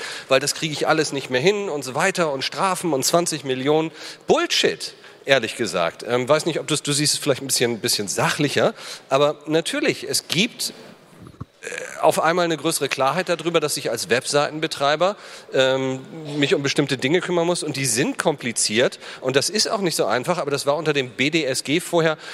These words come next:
nicht so viel anders. Also einfach irgendwelche Daten von meinen User, also von Leuten, die kommentieren, zum Beispiel rüber, äh, zu schießen auf Server in den Vereinigten Staaten, das war vorher auch so schon nicht zulässig. Einfach jedes Plugin,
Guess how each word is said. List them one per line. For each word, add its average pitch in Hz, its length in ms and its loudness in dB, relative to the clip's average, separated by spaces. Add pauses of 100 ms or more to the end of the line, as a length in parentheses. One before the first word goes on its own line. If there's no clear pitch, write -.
(120)
nicht 147 260 0
so 143 300 2
viel 170 380 0
anders. 139 500 -4
Also 117 240 0
einfach 151 360 0
irgendwelche 165 520 0
Daten 165 480 0
von 151 240 -2
meinen 123 300 0
User, 170 500 0
also 127 160 -4
von 117 160 -4
Leuten, 147 240 2
die 160 60 -4
kommentieren, 151 680 0 (300)
zum 143 160 0
Beispiel 143 300 2
rüber, 165 680 0
äh, 143 60 -2
zu - 160 -4
schießen 160 340 -2
auf 120 140 -2
Server 156 340 2
in 127 60 -6
den 135 140 -2
Vereinigten 131 480 -2
Staaten, 131 440 2 (280)
das - 220 0
war 147 120 2
vorher 131 420 0
auch - 140 0
so 262 160 -2
schon 147 240 0
nicht 110 180 -2
zulässig. 104 560 0
Einfach 143 220 2
jedes 135 320 -2
Plugin, 180 520 0